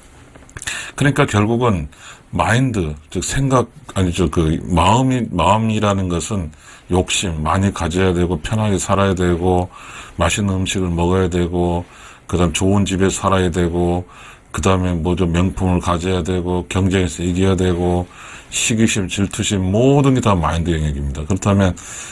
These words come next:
그 마인드는 있는 겁니다. 꽉 차 있는 것이죠. 그러나 라이처스 소울은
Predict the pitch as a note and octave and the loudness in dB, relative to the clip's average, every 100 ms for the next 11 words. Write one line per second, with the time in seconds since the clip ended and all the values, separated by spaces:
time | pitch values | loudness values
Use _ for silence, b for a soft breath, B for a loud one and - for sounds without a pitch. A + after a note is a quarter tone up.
0 | B - - C#3 F2+ F#2+ A2 G#2+ F#2+ F#2+ | B -4 2 2 2 2 0 0 0 4
1 | A#2 C#3 A#2+ D#2+ D2 D2+ D2 - - - | 4 4 2 0 -2 -6 -8 -10 -8 -6
2 | C#3 C3+ G2+ D2+ - E2+ - - B B | -6 -6 -8 -10 -12 -18 -20 -20 B B
3 | B B B - - A#2 A2+ G2+ F2 G2+ | B B B -10 2 4 6 4 2 0
4 | B2+ - A#2 A2+ G2+ E2 | -2 0 2 2 0 -2